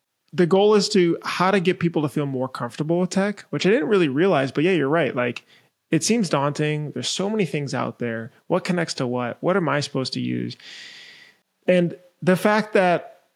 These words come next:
when you said, "When Gen Z starts companies," which I think everybody kinda laughs at and thinks TikTok and this and that, but you're dead on. Like, they grew up with an iPad. <laughs> Like,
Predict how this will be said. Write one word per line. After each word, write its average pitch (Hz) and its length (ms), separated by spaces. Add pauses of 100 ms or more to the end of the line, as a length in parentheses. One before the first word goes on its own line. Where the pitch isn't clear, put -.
when 170 440
you 185 160
said, 202 200
"When 160 220
Gen 151 320
Z 156 240
starts 151 340
companies," 170 760
which 151 160
I 143 80
think 151 240
everybody 135 360
kinda 131 240
laughs 120 360
at 117 320
and 110 100
thinks 110 180
TikTok 123 480
and 123 80
this 120 160
and 117 120
that, 113 260 (260)
but 151 80
you're 165 100
dead 220 260
on. 147 420
Like, 139 420 (160)
they 160 460
grew 165 320
up 170 520 (180)
with 170 220
an 135 60
iPad. 135 520 (260)
<laughs> - 140 (160)
Like, - 420